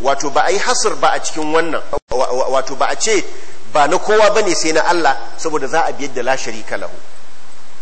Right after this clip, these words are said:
Sai ya zamanto tauki-, maimakon a yi taukidi na lafazi, a, wa-, wato maimakon a yi taukidi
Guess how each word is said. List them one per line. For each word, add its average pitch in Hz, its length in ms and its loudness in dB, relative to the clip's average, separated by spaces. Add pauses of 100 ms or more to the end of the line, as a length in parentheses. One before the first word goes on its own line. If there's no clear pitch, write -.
Sai 151 140 -2
ya 147 60 0
zamanto 151 340 0
tauki-, 160 600 0
maimakon 180 420 0
a 185 80 0
yi 156 80 0
taukidi 175 720 -2 (380)
na 160 120 2
lafazi, 175 420 2
a, 139 140 2
wa-, 131 240 2
wato 131 300 0
maimakon 165 360 0
a - 60 0
yi 156 80 0
taukidi 170 600 -2